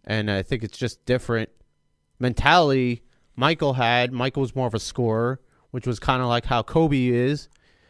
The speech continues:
So I think they were more comparable than LeBron and Michael.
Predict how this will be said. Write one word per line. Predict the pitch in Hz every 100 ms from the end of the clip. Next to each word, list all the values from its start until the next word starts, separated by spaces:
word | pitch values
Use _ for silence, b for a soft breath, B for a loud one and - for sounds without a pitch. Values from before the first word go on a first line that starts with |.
| b b
So | b - 139
I | 127
think | 135 139
they | 147
were | 139
more | 135 135 127
comparable | 120 110 123 123 113 120 120 - _ _ _ _ _ _ _ _ -
than | 123 123 117 110 110 101
LeBron | 107 110 127 135 127 -
and | 120 110
Michael. | 104 107 - 104 110